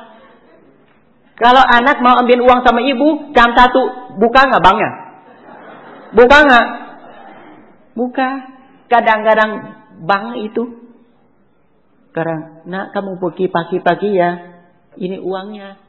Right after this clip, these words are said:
Jangan lupa loh, nanti susah di jalan." Banknya ikut-ikutin kadang-kadang. Bank buka dulu. A T M belum keluar, bank udah uang keluar, keluar, keluar dulu. Itu namanya bank di rumah lebih mantap. Bank ibu ayah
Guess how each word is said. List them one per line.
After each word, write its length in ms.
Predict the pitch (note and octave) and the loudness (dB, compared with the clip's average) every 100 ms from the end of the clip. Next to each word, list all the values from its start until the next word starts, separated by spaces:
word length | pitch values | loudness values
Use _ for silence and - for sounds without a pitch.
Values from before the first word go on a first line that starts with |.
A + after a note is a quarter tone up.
| _ _ | _ _
Jangan 240 | - E3 E3 | -10 -6 -6
lupa 320 | F3 F#3 G3+ | -6 -4 -6
loh, 560 | F#3 G3+ A#3+ B3 - - | -4 -2 -4 -6 -20 -14
nanti 320 | D#3+ E3 E3 | -14 -12 -12
susah 280 | F#3 E3+ F3+ | -12 -12 -10
di 80 | D#3+ | -8
jalan." 560 | E3 E3+ D3+ D3+ - - | -6 -8 -8 -12 -20 -6
Banknya 440 | D#3+ E3 A3+ A3+ G3 | -4 -2 -2 -2 0
ikut-ikutin 880 | G#3 F#3+ F3+ A3 A#3 B3 A#3 B3 | 0 -2 -4 -6 -4 -6 -6 -4
kadang-kadang. 680 | G3+ F3 F3+ G#3 A#3+ A#3+ A#3+ A#3+ - - - - - | -2 0 0 0 4 2 2 -4 -12 -18 -20 -20 -2
Bank 240 | F#3+ A#3 A#3 | 0 2 2
buka 200 | A#3 A3+ | 4 4
dulu. 640 | A3 C4+ C#4 C#4 C4+ C4 - - - - | 4 0 2 4 2 0 -12 -20 -10 0
A 140 | G#3 | 4
T 80 | A#3+ | 6
M 140 | A#3 | 6
belum 240 | A3+ A3+ G#3+ | 6 4 4
keluar, 480 | A3 D4 C4 B3 G3+ | 4 6 6 6 4
bank 320 | G3 C4 A3 | 2 2 2
udah 140 | G#3+ - - | 2 0 -8
uang 280 | G#3+ F#3+ F3+ E3+ | 2 2 2 0
keluar, 320 | F#3 E3 D3+ - | 2 4 4 4
keluar, 200 | D#3+ D3+ D#3 | 4 4 4
keluar 260 | D#3 C#3+ C#3 | 4 6 6
dulu. 260 | G3 D3+ C3 - - - - _ _ | 4 4 0 -8 -20 -20 -20 _ _
Itu 260 | D#3 D#3+ F#3 | -6 -2 0
namanya 480 | E3+ D#3 D#3 C#3+ C#3 | 2 0 0 -4 0
bank 320 | D3+ E3 D#3+ | 2 2 -2
di 60 | D3+ | 0
rumah 300 | D#3+ D3 D3 | 0 2 2
lebih 300 | C#3+ C#3+ D3 | 0 0 2
mantap. 400 | D3+ D3+ D3+ C3+ - - - _ D3 | 0 0 -2 -2 -8 -20 -20 _ -2
Bank 400 | D3 D3+ D#3+ E3+ D#3 | 0 0 -2 -6 -4
ibu 240 | C#3+ C#3+ C#3+ | -4 -6 -6
ayah 540 | B2+ A#2+ A2 G#2+ - | -6 -6 -8 -12 -20